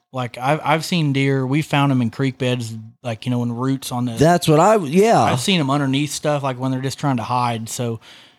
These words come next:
Speaker 1: you know, he mighta, he mighta
Speaker 2: He
Speaker 1: turned, and so
Speaker 2: He very well could have. And,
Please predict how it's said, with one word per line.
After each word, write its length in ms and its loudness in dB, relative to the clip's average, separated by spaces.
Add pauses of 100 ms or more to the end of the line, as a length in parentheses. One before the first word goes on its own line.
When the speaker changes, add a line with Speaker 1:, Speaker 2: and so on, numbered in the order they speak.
(140)
Speaker 1:
you 100 -6
know, 220 -4
he 160 2
mighta, 400 0
he 180 -2
mighta 240 0
Speaker 2:
He 180 2
Speaker 1:
turned, 400 -2
and 140 -4
so 400 -12
Speaker 2:
He 220 0
very 320 2
well 180 0
could 240 -2
have. 320 0
And, 260 0